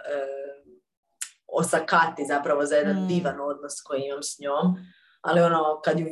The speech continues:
Speaker 1: vidiš onak, sva istetovirana, e, onak, nacrtane obrve, ruž, znaš, nacrtani madež, crna, onak, silk kosa, znaš, ono,
Speaker 2: Mhm.
Speaker 1: možeš točno zamislit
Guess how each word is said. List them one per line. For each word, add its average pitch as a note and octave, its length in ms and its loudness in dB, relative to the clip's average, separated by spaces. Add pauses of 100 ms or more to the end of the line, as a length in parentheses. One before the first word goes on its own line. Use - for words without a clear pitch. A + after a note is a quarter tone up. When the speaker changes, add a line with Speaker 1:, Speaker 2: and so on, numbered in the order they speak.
Speaker 1:
vidiš E3+ 380 0
onak, D3 260 -4 (600)
sva F#3 540 4
istetovirana, D3+ 1200 0 (440)
e, C#3+ 260 0
onak, D#3 420 0
nacrtane E3 640 -2 (140)
obrve, D3 580 0 (560)
ruž, D#3+ 460 2 (120)
znaš, D3+ 320 -6
nacrtani D#3+ 560 -4
madež, D3 560 2
crna, E3 440 0
onak, D3 220 -4 (120)
silk E3+ 400 2 (120)
kosa, D#3 600 2
znaš, G3+ 220 0
ono, G3+ 100 4
Speaker 2:
Mhm. F#3 80 4
Speaker 1:
možeš A3 240 2
točno A#3+ 260 2
zamislit G3+ 580 -2